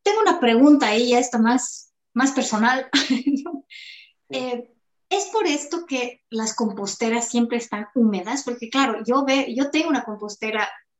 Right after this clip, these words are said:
Speaker 1: hecha aquí en casa, lo más rudimentario posible, pero algo que me ha llamado la atención es que la tierra que se forma ahí siempre está húmeda, ¿no?
Speaker 2: Sí,
Speaker 1: Yo no,
Speaker 2: claro.
Speaker 1: no la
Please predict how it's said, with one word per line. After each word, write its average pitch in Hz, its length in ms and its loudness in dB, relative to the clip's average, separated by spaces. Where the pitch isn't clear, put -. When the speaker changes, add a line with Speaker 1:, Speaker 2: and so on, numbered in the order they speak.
Speaker 1:
hecha 220 280 -2
aquí 202 360 -4
en 175 120 -10
casa, 196 520 -2
lo 180 220 -8
más 196 480 -6
rudimentario 202 1160 0
posible, 196 680 -4
pero 254 160 2
algo 311 160 2
que 311 80 6
me 294 80 6
ha 294 60 6
llamado 254 260 4
la 240 80 4
atención 220 560 -2
es 240 240 -6
que 240 300 -2
la 208 240 -6
tierra 240 520 0
que 196 140 -10
se 196 180 -10
forma 247 460 4
ahí 214 400 -2
siempre 330 320 -2
está 330 320 -6
húmeda, 339 480 -4
¿no? 240 100 -4
Speaker 2:
Sí, - 120 -2
Speaker 1:
Yo 254 80 2
no, 302 200 2
Speaker 2:
claro. 233 360 -4
Speaker 1:
no 254 120 6
la 220 140 2